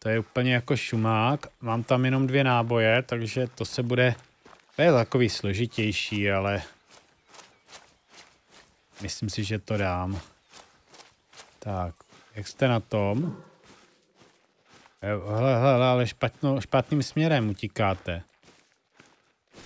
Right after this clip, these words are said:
Ježišmarja, kam vy utíkáte?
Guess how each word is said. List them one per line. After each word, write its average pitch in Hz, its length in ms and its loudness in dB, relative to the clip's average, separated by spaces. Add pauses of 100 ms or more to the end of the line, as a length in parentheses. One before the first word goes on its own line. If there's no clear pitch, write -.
(580)
Ježišmarja, 104 840 -2
kam 110 280 -4
vy 113 140 -2
utíkáte? 95 840 -2